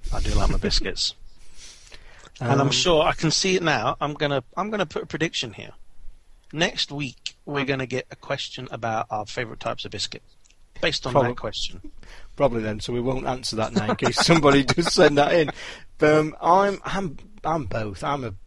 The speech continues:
Speaker 2: big lardy, <laughs> as you know, and I just, it's my big vice. Uh, take 'em away. Um, and I once had a, an auntie that literally lost, I think, two stone just by cutting crisps and chocolate out of her weekly shopping.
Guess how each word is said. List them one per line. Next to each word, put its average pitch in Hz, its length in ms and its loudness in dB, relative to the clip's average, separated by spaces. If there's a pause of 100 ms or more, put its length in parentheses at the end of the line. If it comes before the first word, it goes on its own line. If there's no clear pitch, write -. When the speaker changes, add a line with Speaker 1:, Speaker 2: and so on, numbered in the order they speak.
(420)
Speaker 2:
big 123 240 -8
lardy, 117 560 -2
<laughs> - 0 -
as 135 160 0
you 160 100 6
know, 143 280 6
and 160 120 4
I 156 140 4
just, - 360 -10 (120)
it's - 260 -6
my 143 200 0
big 98 340 -8
vice. 104 500 -8 (540)
Uh, - 80 -12 (300)
take - 240 -4
'em 120 80 -4
away. 107 440 -8
Um, 110 380 -10 (560)
and 120 100 -6
I 160 160 0
once 117 240 -8
had 107 140 -6
a, 92 120 -10 (100)
an 110 120 -12
auntie 120 360 -8
that 92 200 -12 (160)
literally 113 460 -12
lost, 107 340 -8
I 104 60 -12
think, - 260 -16
two 120 220 -8
stone 120 400 -8
just 101 200 -10
by 113 200 -4
cutting 117 400 -12
crisps - 560 -12
and 113 320 -14
chocolate - 480 -8 (100)
out 113 240 -8
of - 60 -8
her 113 260 -4 (400)
weekly 117 320 -4
shopping. 120 460 -8